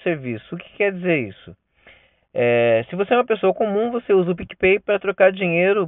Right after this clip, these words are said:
passar dinheiro pra amigos, colegas, familiares.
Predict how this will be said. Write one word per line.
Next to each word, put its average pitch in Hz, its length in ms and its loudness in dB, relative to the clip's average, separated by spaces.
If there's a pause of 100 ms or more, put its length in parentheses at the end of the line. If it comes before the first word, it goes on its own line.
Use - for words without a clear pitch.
passar 175 360 2
dinheiro 170 360 -2
pra 170 440 6
amigos, 151 640 -2
colegas, 135 580 6
familiares. 139 580 4